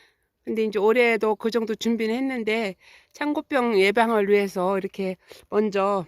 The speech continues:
음, 약물을 풀어서 먼저 여기다가 한 삼십 초간 담갔다가 꺼내요.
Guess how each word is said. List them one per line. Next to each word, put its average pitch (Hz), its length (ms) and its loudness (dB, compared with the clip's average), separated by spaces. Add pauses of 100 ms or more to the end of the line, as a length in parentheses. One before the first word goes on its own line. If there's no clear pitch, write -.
(140)
음, 175 440 -2
약물을 196 640 -2
풀어서 254 520 -6 (680)
먼저 202 320 0
여기다가 190 600 -2 (280)
한 214 520 -4 (440)
삼십 285 420 -6
초간 202 360 -2
담갔다가 208 720 -2 (680)
꺼내요. 208 680 0